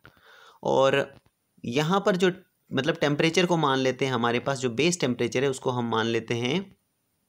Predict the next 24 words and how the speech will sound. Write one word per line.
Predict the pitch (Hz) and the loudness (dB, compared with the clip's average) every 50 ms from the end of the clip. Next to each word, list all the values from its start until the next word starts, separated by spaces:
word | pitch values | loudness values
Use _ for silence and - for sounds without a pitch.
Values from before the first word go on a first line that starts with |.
| _ _ _ _ - - - - - _ _ _ _ _ _ _ _ _ _ _ _ | _ _ _ _ -20 -20 -20 -20 -20 _ _ _ _ _ _ _ _ _ _ _ _
theta | - 135 123 127 127 143 147 143 | -2 -2 -2 0 2 2 2 2
one | 131 139 147 180 202 202 - _ _ _ _ _ | 2 2 2 0 -2 -4 -10 _ _ _ _ _
डिग्री | 120 120 131 127 143 147 | -4 -2 -2 0 0 -2
सेल्सियस, | 143 - 131 127 127 123 - 170 202 - - - - _ _ _ _ _ _ _ _ _ _ _ _ - - - _ _ | -2 0 -2 -2 -2 -2 -2 -2 -4 -4 -6 -12 -16 _ _ _ _ _ _ _ _ _ _ _ _ -20 -20 -20 _ _
ठीक | - 147 143 147 | -4 -4 0 0
है। | 190 208 233 233 - _ - _ _ _ | 0 0 0 -4 -10 _ -20 _ _ _
उस | - 233 233 - | 0 0 0 2
समय | - 196 190 185 | 2 2 4 4
हमारे | 180 175 160 156 147 151 165 | 4 4 2 2 2 2 2
पास | 165 180 180 | 2 0 2
जो | 165 175 | 2 2
यहाँ | 165 151 147 156 | 2 2 0 0
पर | 151 165 151 131 | 0 0 0 2
रेजिस्टेंस | 127 127 127 135 147 147 - - 202 190 190 180 - | 2 2 2 2 0 -2 0 0 0 2 2 0 -2
होगा, | - 123 117 107 104 117 147 208 240 - _ _ _ _ _ - | -2 -2 -2 -2 0 -2 -2 -4 -6 -10 _ _ _ _ _ -2
रेजिस्टेंस | 113 117 135 131 143 151 147 - 165 165 160 160 | 2 2 2 2 2 -2 0 0 0 0 0 -2
की | - 156 | -4 -2
वैल्यू | 143 131 123 123 127 127 | 0 2 2 2 2 2
हम | 127 127 120 117 | 0 0 0 0
मान | 110 104 101 95 | 0 -2 -2 -2
लेते | 107 104 98 101 - 101 101 | -2 -2 -2 -2 -4 -6 -6
हैं | 120 131 165 180 - - _ - | -4 -4 -4 -4 -6 -10 _ -2
आर | 107 107 95 98 98 92 101 | 0 2 2 2 2 0 0
वन। | 98 120 127 120 95 87 | -2 0 0 0 -2 -4